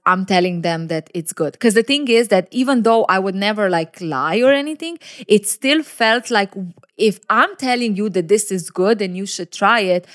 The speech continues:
then there is something, like, sinister. Like, why am I trying to convince you? Yeah, you will see it on its own. Get it? There is somehow this kinda ingrained in me. And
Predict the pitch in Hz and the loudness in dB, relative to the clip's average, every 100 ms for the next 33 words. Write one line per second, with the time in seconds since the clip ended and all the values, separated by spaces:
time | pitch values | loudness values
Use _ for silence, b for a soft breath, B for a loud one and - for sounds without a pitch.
0 | B B 175 220 220 220 240 233 254 247 | B B -2 0 2 2 4 4 2 0
1 | - 254 254 262 247 226 - 202 196 - | 0 -2 0 -2 -2 -4 0 0 0 -10
2 | _ - - 240 208 180 - 165 170 190 | _ -10 -2 2 4 2 0 0 0 2
3 | 226 262 269 226 226 214 214 185 185 175 | 2 4 0 -2 -2 -4 -4 -6 -4 -2
4 | 185 202 - 165 175 - 220 208 254 247 | -2 -2 0 4 4 2 -2 2 4 4
5 | 196 247 226 190 175 165 - 202 160 135 | 2 0 2 2 -2 -4 -4 -2 -2 -4
6 | - _ _ _ _ - 180 190 320 359 | -18 _ _ _ _ -4 2 4 4 0
7 | B 226 180 240 269 359 - 294 285 240 | B -10 -2 0 2 -2 -4 -6 -6 -4
8 | 233 226 185 208 208 - 208 202 190 - | -4 -4 -2 -2 -2 -8 -10 -8 -10 -10
9 | 190 180 165 170 170 160 147 139 120 - | -10 -10 -8 -6 -6 -6 -8 -8 -12 -14
10 | _ B B 220 - 208 226 226 | _ B B -20 -4 0 0 0